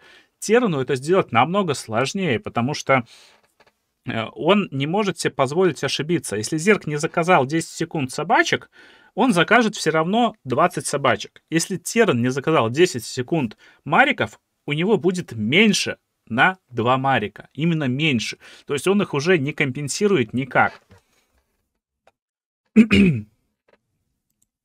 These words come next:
У Зерга же из-, из-за того, что автоматически ларва появляется, личинки и всё вот это, это сделать, естественно, проще. Итак, макромеханика, последняя. Последняя, самая жёсткая. Что же мы происх-,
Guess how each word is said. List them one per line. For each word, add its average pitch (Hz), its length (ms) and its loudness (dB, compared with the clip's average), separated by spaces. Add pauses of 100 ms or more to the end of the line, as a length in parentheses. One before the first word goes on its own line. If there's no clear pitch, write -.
(500)
У 139 100 0
Зерга 220 380 4
же 156 180 2
из-, 143 160 -4
из-за 151 160 -4
того, 165 160 0
что - 160 -2
автоматически 143 720 -4
ларва 220 400 4
появляется, 135 840 0
личинки 120 500 -6
и - 20 -2
всё 117 240 -4
вот 117 120 -6
это, 202 220 -2
это 151 240 -2
сделать, 127 320 -4
естественно, 117 380 -8
проще. 123 420 -2
Итак, - 320 0 (600)
макромеханика, 202 840 2
последняя. 135 680 -2 (100)
Последняя, 208 640 0
самая 170 520 0
жёсткая. - 440 -4
Что 185 240 -2
же 190 160 -2
мы 147 240 -6
происх-, - 460 -6